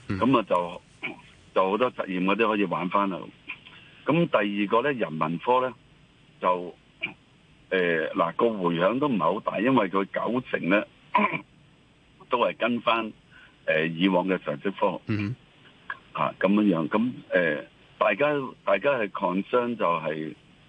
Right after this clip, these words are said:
Speaker 2: 誒，即係點樣拆兩科，個時間嗰個問題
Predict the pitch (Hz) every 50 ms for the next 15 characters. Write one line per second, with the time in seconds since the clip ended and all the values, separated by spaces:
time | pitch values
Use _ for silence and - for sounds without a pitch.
0 | _ - - 80 80 80 80 80 - - - - - - - - - - - -
1 | - 139 - 120 113 117 120 117 - - 92 - - 98 92 95 98 - - 113
2 | 107 - - _ _ _ - - 107 - - - - 85 87 87 - 104 107 107
3 | 110 127 123 107 95 92 -